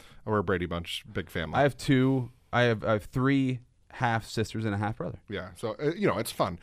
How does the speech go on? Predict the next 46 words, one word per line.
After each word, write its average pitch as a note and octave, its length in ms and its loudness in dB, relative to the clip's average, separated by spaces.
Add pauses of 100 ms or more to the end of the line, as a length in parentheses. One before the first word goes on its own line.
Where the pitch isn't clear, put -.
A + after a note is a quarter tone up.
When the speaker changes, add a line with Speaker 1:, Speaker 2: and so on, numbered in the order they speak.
(380)
Speaker 1:
Um, A#2+ 460 6
but C#3 160 6
so F3 100 4
anyway, C3+ 320 6
then C#3 220 6
I C#3+ 280 6 (160)
kinda B2+ 220 2
decided, A#2 400 4
well, A2 160 2
I A#2 220 4
wanted G#2 300 2
to G2 40 -6
be G2+ 100 -2
an G2 80 0
exchange F#2 380 -4
student. G2 320 -6 (380)
And A2 180 -4
so A#2 80 0
when A2+ 80 4
I A2+ 40 4
was G#2+ 100 0
sixteen, B2+ 360 -2
I G#2+ 60 2
moved G#2 180 0
to G2 60 -6
Brazil F2+ 320 -2
for F2+ 160 -4
a E2+ 40 -4
year E2+ 220 -4
and, F2+ 200 -8
and G2+ 120 -10
did F2+ 100 -4
the F2 60 -8
Rotary F2+ 240 -2
Exchange F2 300 -8
Program. F2 240 -6
It F2 40 -8
was F2 100 -10
the F#2 80 -6
best, F#2 400 -6
Speaker 2:
Wow. F#2 240 -4
Speaker 1:
uh, - 20 -4
experience F2+ 480 -8
of F2 60 -8
my E2+ 80 -4
life. A2+ 320 0